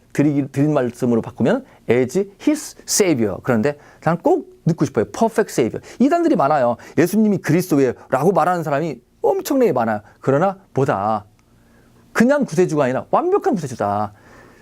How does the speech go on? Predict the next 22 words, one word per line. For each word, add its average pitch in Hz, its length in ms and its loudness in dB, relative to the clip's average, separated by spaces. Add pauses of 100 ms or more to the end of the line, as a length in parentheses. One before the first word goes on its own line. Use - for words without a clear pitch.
(160)
구십구 175 440 -2
퍼센트의 165 420 0
구세주가 123 300 -2
아니라 151 300 0
백 370 200 0
퍼센트 285 280 -4
구세주다라는 107 560 -6
거예요. 98 280 -8
내가 127 260 2
뭘 127 180 2
해서 190 360 0 (120)
다른 151 220 0
사람 160 160 0
걸, 123 200 -2 (140)
뭔가를, 139 460 -2 (220)
어, 104 300 -2
의지해서 185 420 0
되는 117 180 2
게 156 160 0 (240)
아니라는 127 500 0
거예요. 57 320 -10 (400)
그죠? 123 280 -2